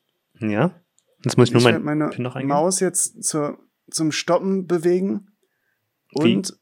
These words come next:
Speaker 1: Oh nein. Wie machst du das? Ach so, mit deinem Arm.
Speaker 2: <laughs> Mit meinem Ellbogen. Und wenn ich drauf bin, jetzt bin ich drauf. Das heißt, <laughs> wir wünschen euch einen schönen Tag.
Speaker 1: Ja.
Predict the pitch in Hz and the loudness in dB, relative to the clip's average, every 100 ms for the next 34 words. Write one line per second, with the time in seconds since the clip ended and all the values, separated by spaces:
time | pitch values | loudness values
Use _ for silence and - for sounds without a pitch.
0 | - - - - - _ _ _ _ _ | -14 -14 -16 -20 -20 _ _ _ _ _
1 | - 107 101 - 156 175 _ _ _ _ | -8 -4 -4 -6 -10 -10 _ _ _ _
2 | 127 - 104 104 107 117 98 - _ _ | -2 2 2 2 4 2 2 -6 _ _
3 | _ - 147 151 139 156 165 160 170 175 | _ -10 -6 -6 -6 -2 -2 -2 -4 -4
4 | 208 - _ _ _ _ _ _ _ _ | -6 -10 _ _ _ _ _ _ _ _
5 | _ _ _ _ _ _ _ _ _ _ | _ _ _ _ _ _ _ _ _ _
6 | _ _ - - - - _ _ 151 185 | _ _ -20 -20 -20 -20 _ _ -2 0
7 | 208 - _ - 151 180 190 190 _ - | 0 -4 _ -14 -2 0 0 -2 _ -6
8 | 165 - 160 170 220 208 180 - 160 143 | -4 0 0 0 0 0 0 0 -2 -2
9 | 127 139 208 - _ - - - - _ | -4 -6 -6 -12 _ -20 -20 -20 -20 _
10 | _ _ - 131 143 180 - - - - | _ _ -8 -2 0 0 -4 -12 -16 -16
11 | - - - - - - - 139 151 - | -16 -20 -20 -20 -20 -18 -6 0 2 2
12 | 165 147 - 131 123 123 160 _ _ _ | -2 -4 -4 -4 -4 -6 -8 _ _ _
13 | - 151 165 - | 2 4 2 -4